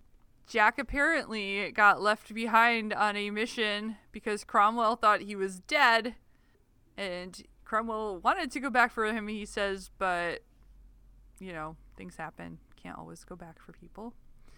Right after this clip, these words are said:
Jack's like, "Let's just do this and get out of here."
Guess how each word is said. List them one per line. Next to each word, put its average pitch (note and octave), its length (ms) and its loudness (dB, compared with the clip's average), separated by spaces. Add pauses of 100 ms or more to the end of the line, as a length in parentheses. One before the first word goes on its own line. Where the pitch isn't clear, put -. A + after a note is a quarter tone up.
(360)
Jack's G3+ 360 -2
like, F#3+ 220 -4
"Let's G#3 360 -6 (300)
just A#3 240 -12 (160)
do G#3 180 -10
this F#3+ 300 -8
and F3 280 -14
get F#3+ 140 -4
out F3+ 220 0
of F3+ 80 -6
here." D#3+ 360 -4